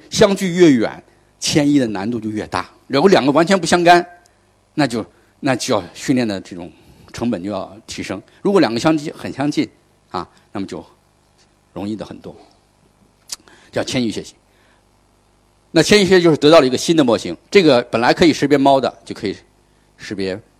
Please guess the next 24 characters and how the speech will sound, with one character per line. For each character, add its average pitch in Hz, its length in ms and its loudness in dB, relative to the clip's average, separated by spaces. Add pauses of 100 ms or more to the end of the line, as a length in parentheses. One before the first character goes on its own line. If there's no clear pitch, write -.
(220)
豹 90 160 -2
子， - 140 -16 (640)
这 - 100 -14
是 - 60 -14
得 104 100 -10
到 110 140 -4
一 90 60 -12
个 82 40 -16
新 90 240 -14
的。 - 80 -18 (760)
还 262 200 6
有 285 60 6
一 - 20 4
种 226 100 4
模 165 140 6
型 135 160 0
呢， 117 140 0
就 110 100 -8
叫 98 160 -8
做 78 120 -8
增 160 360 -2
量 135 240 0
学 - 220 -20
习。 - 180 -16